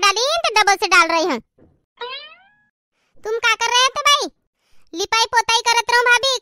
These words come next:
काल हमारे घर पे वाड़ा की मंडई है, तो सब मिजवाना है, तो अच्छो नहीं दिखन को ना।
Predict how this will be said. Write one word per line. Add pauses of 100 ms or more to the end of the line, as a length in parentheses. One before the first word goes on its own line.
काल
हमारे
घर
पे
वाड़ा
की
मंडई
है,
तो
सब
मिजवाना
है,
तो
अच्छो
नहीं
दिखन
को
ना।